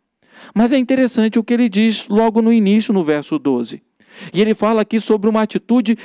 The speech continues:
de perseverança, uma atitude perseverante. Suportar o período de adversidade com perseverança. E sabe o que que ele fala que é necessário aqui para que a gente possa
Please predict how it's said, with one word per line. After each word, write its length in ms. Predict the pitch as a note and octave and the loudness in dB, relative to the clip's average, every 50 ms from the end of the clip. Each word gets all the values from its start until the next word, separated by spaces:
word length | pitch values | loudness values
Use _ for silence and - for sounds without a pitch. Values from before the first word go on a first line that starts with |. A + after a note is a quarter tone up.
| - - | -12 -6
de 120 | E3 G3+ | -4 -4
perseverança, 1080 | A#3 _ - C4+ C#4 C4+ - - - A#3+ A#3 A3+ A3+ A#3 G#3+ F#3+ F#3+ F#3+ F3+ - D#3 B2 - F3+ F3 - | -4 _ -2 -2 -2 -2 -2 -4 0 0 2 2 2 2 0 0 -2 -2 -4 -4 -8 -6 -6 -8 -6 -4
uma 120 | E3+ G3+ | -2 -2
atitude 520 | G#3 - G#3 - - C4+ C#4+ - B3 A#3+ - - _ _ _ - | 0 -2 -2 0 2 2 2 4 2 0 -2 -4 _ _ _ -2
perseverante. 1080 | D#4 D#4+ F4 E4 - - - C4 A#3 G#3 F3+ F#3 F3+ D#3 D3 C#3 B2 A2 - - - _ - F#3+ F#3 - | 0 0 0 0 -2 -4 -2 0 0 2 2 2 0 0 -2 -2 -4 -8 -12 -18 -18 _ -20 -20 -18 -16
Suportar 1000 | - - - C#4 D4 - - C4 A#3 G3 F3+ - - - A#3 A#3+ B3+ C#4 C#4+ C4+ | -10 -2 0 0 0 0 0 0 0 0 0 -6 -6 -2 -2 0 0 2 2 0
o 80 | B3+ | 0
período 500 | - - A3 G#3 G3+ F#3+ A#3 C#4 D4 C4+ | 0 0 2 2 2 2 2 2 2 2
de 80 | A#3 A#3 | 2 2
adversidade 880 | A#3+ G3 A3 F#3+ A3+ A3+ - - F#3+ D3+ E3 F#3 G#3+ B3+ C4+ A3 C#4 - - A#3 - _ _ | 0 0 2 0 0 0 0 -4 -4 -2 0 0 0 0 0 0 0 -2 -2 -12 -20 _ _
com 260 | - A#3 D4+ E4+ F#4 F#4+ | 0 2 2 2 0 -2
perseverança. 1080 | - - C#4+ D4+ D4+ - - C4+ C4+ B3+ B3+ C4+ B3+ A#3 A3+ A#3+ A#3+ - - - C3+ - _ _ _ _ _ _ _ _ _ _ _ _ _ _ _ _ _ _ _ _ _ _ _ _ _ - | 0 0 2 2 0 0 -2 -2 0 0 2 2 2 2 2 0 0 -2 -6 -12 -12 -14 _ _ _ _ _ _ _ _ _ _ _ _ _ _ _ _ _ _ _ _ _ _ _ _ _ -10
E 80 | - - | -10 -6
sabe 280 | - - G#3+ G3+ G3 | -4 -4 -2 -2 -4
o 20 | G3 | -4
que 160 | - G3 F3 | -4 -4 -4
que 100 | - F3+ | -2 -2
ele 140 | F3 E3 D#3+ | -2 -2 -2
fala 480 | - - E3 D#3+ E3+ D#3+ D3+ C3+ B2 _ _ _ _ _ _ _ - | -6 -4 -6 -4 -2 -2 -4 -4 -6 _ _ _ _ _ _ _ -10
que 180 | - D3 D3 | -4 -4 -2
é 260 | D#3 E3 F3 - - - - | -2 -2 -2 -4 -6 -12 -10
necessário 640 | D3+ D3+ E3+ E3 - D3+ C#3 - - D#3+ E3+ E3 D3 | -6 -4 -4 -4 -4 -6 -8 -6 -6 -4 -4 -4 -4
aqui 200 | C#3 - - F3+ | -6 -6 -8 -10
para 160 | - D#3+ D3+ | -6 -8 -6
que 100 | - D#3 | -6 -6
a 40 | C#3+ | -6
gente 260 | C3 D#3 D3+ - - | -6 -8 -10 -12 -14
possa 460 | - - D3+ D#3+ E3 D#3 - D3 B2+ | -8 -4 -4 -4 -4 -4 -4 -6 -6